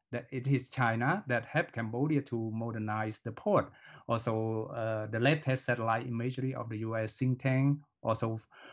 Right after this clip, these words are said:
found out that, also revealed that two new building construction were rapidly completed on May twenty-first, which is a couple of days away before the visit. So I think that the timing itself for all this development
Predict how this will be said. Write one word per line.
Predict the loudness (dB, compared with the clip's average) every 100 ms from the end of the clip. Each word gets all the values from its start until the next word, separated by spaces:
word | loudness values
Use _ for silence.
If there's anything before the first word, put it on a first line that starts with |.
| 2
found | 6 8
out | 8 6 4
that, | 4 2 0
also | -4 -2
revealed | -2 0 4 4 4
that | 0 -2 -4
two | -2
new | 0 0 0
building | -2 -2 -4 -4 -4
construction | -6 -8 -2 -2 0 2 2 2 -4 0
were | 2
rapidly | 2 2 2 2 0
completed | -2 -2 2 2 2 -2
on | -2 0
May | 0 0 0 -2
twenty-first, | 2 2 2 0 0 -2
which | -2 0
is | -2 -6 -16 _ -4
a |
couple | -2 0
of | 2
days | 2 2 0
away | 2 4
before | 4 2 0 -2
the | 0
visit. | -2 -2 -4 -8 -16 -20 4
So | 6
I | 8
think | 8 8
that | 8 4
the |
timing | 0 0 2 2 0
itself | -2 2 4 2 -2
for | -6 -4
all | 0 2 2
this | 0 -2 -4
development | -6 0 2 2 0 -2 0 -2